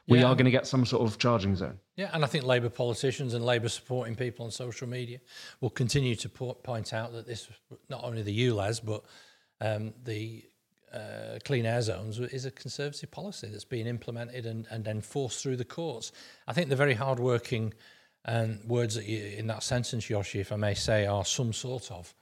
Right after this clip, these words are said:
Speaker 1: Mm.
Speaker 2: charging zone. I can't imagine for the life of me something that covers the whole of Greater Manchester.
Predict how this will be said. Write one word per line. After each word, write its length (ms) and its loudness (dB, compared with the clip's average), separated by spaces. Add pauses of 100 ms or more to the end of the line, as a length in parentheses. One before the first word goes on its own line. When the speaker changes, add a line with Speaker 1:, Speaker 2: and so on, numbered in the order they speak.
(180)
Speaker 1:
Mm. 280 6
Speaker 2:
charging 460 -4
zone. 440 -6
I 80 -8
can't 320 -2
imagine 560 -4
for 80 -8
the 80 -8
life 340 -6
of 80 -10
me 100 -6
something 360 -8
that 140 -12
covers 260 -4
the 80 -4
whole 260 -2
of 60 -6
Greater 260 -8
Manchester. 560 -14